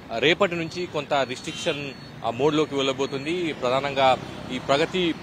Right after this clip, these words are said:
మైదాన్ చుట్టుపక్కల ప్రాంతాలన్నీ కూడా కంట్రోల్ జోన్లో ఉండబోతుంది. ఆ ప్రాంతాల్లో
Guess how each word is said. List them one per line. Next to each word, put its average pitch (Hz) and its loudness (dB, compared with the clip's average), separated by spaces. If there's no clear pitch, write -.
మైదాన్ 147 4
చుట్టుపక్కల 143 -2
ప్రాంతాలన్నీ 135 0
కూడా 127 2
కంట్రోల్ 131 -2
జోన్లో 127 0
ఉండబోతుంది. 127 -2
ఆ 127 4
ప్రాంతాల్లో 127 2